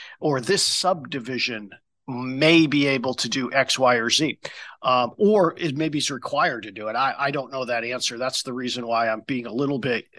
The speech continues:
I'll say, cagey right now, 'cause I, I don't know exactly, you know, until I really read it through. And then I talk to some of my counterparts to figure out exactly what, you know, this is saying. Because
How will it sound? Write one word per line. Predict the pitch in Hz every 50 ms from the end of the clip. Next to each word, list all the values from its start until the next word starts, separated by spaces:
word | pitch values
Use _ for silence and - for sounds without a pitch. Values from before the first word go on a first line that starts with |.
| - 123 - - -
I'll | - 117 113
say, | - - 131 107
cagey | - - 156 139 147 143 113 127 120
right | 110 120 113 107
now, | 120 120 123
'cause | - - -
I, | 127 120 -
I | 135 120
don't | 123 143 131 131 - 139
know | 135 131 127 120
exactly, | 113 104 101 - 123 123 127 127 - 123 123 113 104 - -
you | 139 127
know, | 117 113
until | - 131 - - - 151 139 127
I | 123
really | 113 107 131 135 123 123 113
read | 107 120 131 131 113
it | 123 -
through. | - - 117 123 123 127 135 147 - - - - - -
And | 156 139 127 123
then | 135 135 127 120
I | 110 117 113
talk | - - 135 123 - -
to | -
some | - - 139 123
of | 123 113
my | 110 110
counterparts | - - 131 123 123 123 - - 135 117 113 - - -
to | - 110
figure | - - 131 117 117 123 120
out | 120 120 117 113
exactly | 104 98 - 127 127 127 117 - - 131 120
what, | 113 117 123 127 123 - _
you | - 147 135
know, | 120 113 104
this | 98 127 - - 120
is | - -
saying. | - 147 139 139 123 110 110
Because | 113 123 - 147 131